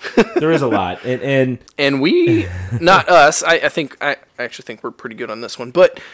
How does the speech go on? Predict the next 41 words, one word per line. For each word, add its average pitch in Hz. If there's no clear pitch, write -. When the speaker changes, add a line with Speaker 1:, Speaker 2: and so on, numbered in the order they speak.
Speaker 1:
we 151
might 262
have 254
a 240
lot 220
of 220
people -
disagree 165
on 110
us -
with 120
Speaker 2:
Yeah, 120
Speaker 1:
this 95
one. 101
Speaker 2:
for 143
sure. 127
And, 113
and, 131
and 127
there 131
are -
a 117
couple 135
verses 117
in 98
particular 139
that 120
I, 113
that 110
stick 135
out 131
to 123
me 120
of 117
Speaker 1:
Uh-huh. 143
Speaker 2:
being 113
things 117
a 104
little 120
bit 113
contentious 135